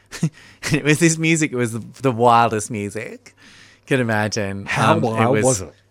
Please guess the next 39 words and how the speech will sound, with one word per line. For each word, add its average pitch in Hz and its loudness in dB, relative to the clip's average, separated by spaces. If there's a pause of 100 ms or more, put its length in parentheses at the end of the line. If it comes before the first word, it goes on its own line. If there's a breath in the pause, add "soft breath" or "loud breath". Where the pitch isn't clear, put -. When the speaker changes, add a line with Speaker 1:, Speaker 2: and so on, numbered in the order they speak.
(140)
Speaker 1:
like, 120 0 (180)
it 135 0
was, 123 0
the 123 4
whole 147 6
section 120 -2
was 101 -4
about 104 -2
chaos. 104 -6
It 104 -10
was, 101 -8
uh, 107 -4
like, 101 -8
a 117 -8
chaos 98 -6
section. - -12
Speaker 2:
Oh, 151 -6
fun. 98 -8 (220 soft breath)
Speaker 1:
And 117 -2
so 123 2 (100)
Speaker 2:
<laughs> - -20
Speaker 1:
the 139 0
music 156 2
sounded 117 0 (120)
a 117 0
bit 117 -2
like 110 -2
losing 107 -2
your 101 -4
mind 98 -4
listening 101 -6
to 98 -4
it. 98 -6 (580 loud breath)
And 131 2
literally 127 0
trying 123 0
to 110 0
write 117 4
it, 127 0